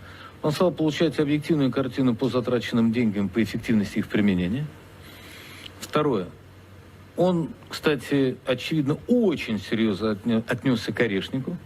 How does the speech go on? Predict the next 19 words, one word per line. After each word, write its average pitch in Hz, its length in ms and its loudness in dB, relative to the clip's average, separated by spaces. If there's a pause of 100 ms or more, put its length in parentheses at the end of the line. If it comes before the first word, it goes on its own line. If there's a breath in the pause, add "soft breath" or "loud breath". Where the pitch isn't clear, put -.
(920 loud breath)
и 135 80 4
получил 170 500 4
объективную 147 680 2
информацию 160 600 0
о 131 40 0
том, 147 140 2
какой 135 260 2
разрушительной 123 640 2
силой 147 320 4
обладает 117 480 0
эта 107 120 -2
система. 104 440 0
Именно 139 220 4
поэтому 123 460 0
фраза, 98 340 -2
которую 110 340 0
он 104 60 2
сказал, 104 400 -2
что 98 300 -2